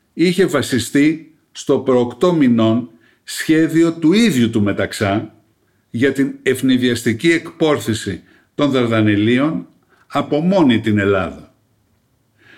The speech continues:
Δεν συμβουλεύτηκε όμως τον Μεταξά ο Βενιζέλος πριν συζητήσει τη συμμετοχή της Ελλάδας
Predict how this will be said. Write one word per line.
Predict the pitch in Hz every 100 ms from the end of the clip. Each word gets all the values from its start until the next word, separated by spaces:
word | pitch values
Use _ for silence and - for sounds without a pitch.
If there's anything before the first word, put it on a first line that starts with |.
| _ -
Δεν | 131 233
συμβουλεύτηκε | 214 175 123 127 120 113 104 120
όμως | 113 110
τον | 110 107
Μεταξά | 104 104 - 123 117 117
ο | 113
Βενιζέλος | 104 110 101 110 120 151 170 - _ _ -
πριν | 175 202
συζητήσει | 170 127 110 107 135 135 - 104
τη | 107
συμμετοχή | - 107 104 101 - 131
της | - 107
Ελλάδας | 104 113 104 95 80